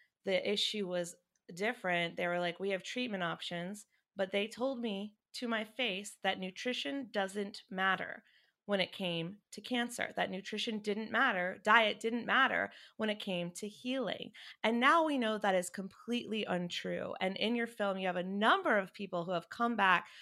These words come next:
from chronic debilitating conditions, including yourself. So I would love to hear, um, some of those stories. And, well, we can save some for the film, but there were some really great testimonials in there of people who had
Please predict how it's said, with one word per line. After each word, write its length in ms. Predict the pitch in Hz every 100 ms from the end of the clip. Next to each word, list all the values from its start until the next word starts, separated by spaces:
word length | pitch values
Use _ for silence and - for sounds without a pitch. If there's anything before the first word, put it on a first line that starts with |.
| - -
from 160 | 208
chronic 420 | 202 202 196 196
debilitating 720 | 202 185 175 175 190 175 175 175
conditions, 460 | 196 175 175 175 180
including 360 | 175 269 262
yourself. 380 | 180 185 202 190 - - -
So 120 | 240
I 20 |
would 140 | 240 240
love 160 | 262
to 120 | -
hear, 460 | 254 208 190 170 -
um, 200 | 185 175
some 200 | - 226
of 80 | 247
those 200 | 202 185
stories. 640 | - 180 214 226 165 180 - - - _
And, 320 | 196 190 180 180
well, 220 | 196 208
we 140 | 226 254
can 140 | 277
save 280 | - 247 226
some 240 | - 220
for 140 | 214 196
the 120 | 190
film, 300 | - 202 190
but 160 | 185 -
there 120 | 196
were 100 | 196
some 220 | 185 185
really 360 | 180 196 247 233
great 260 | 196 185 -
testimonials 760 | 185 - 180 175 180 175 175
in 100 | 175
there 200 | 165 170
of 160 | - -
people 260 | 185 180
who 100 | 175
had 180 | 170